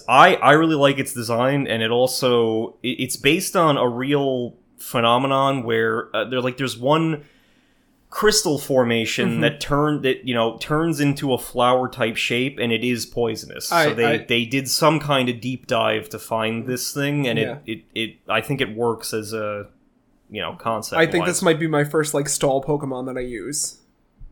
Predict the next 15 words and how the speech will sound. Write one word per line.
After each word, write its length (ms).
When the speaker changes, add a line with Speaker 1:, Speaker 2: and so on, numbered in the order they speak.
Speaker 2:
Just 180
because 220
it's 120
flower-based, 920
and 80
I 60
think 160
it 100
fits 220
the 80
type 280
weaknesses 480
of 80
my 120
team. 320